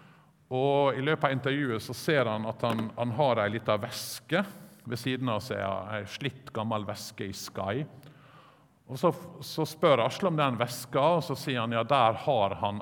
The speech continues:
alt han eier i den veska.»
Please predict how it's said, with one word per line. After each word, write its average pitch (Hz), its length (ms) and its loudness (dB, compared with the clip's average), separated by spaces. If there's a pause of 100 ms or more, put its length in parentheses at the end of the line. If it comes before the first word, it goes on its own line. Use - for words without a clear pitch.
(120)
alt - 400 -4 (140)
han 101 240 -2 (100)
eier 156 400 0 (880)
i 123 100 -4
den 98 220 -6
veska.» - 400 -14